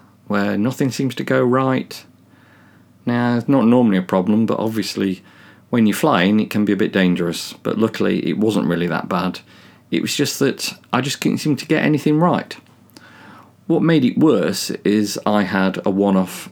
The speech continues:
instructor. It wasn't my normal guy, uh, Luke. This time it was Lee, uh, who was fairly new to Gamston Flying School, so he didn't know me very well, probably hadn't really heard much about me, uh, unless they all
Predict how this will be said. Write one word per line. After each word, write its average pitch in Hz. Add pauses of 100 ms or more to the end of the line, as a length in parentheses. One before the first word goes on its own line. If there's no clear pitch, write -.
instructor. 87 (440)
It 95
wasn't 95
my 98
normal 95
guy, 98
uh, 95
Luke. 110
This 117
time 107
it -
was 104
Lee, 95 (320)
uh, 92
who 98
was 92
fairly 110
new 110
to 90 (160)
Gamston 90 (380)
Flying 90
School, 98 (180)
so 101
he 95
didn't 104
know 95
me 92
very 95
well, 101
probably 95 (320)
hadn't 87
really 87
heard 92
much 90
about 98
me, 143 (540)
uh, 85
unless 90
they 85
all 85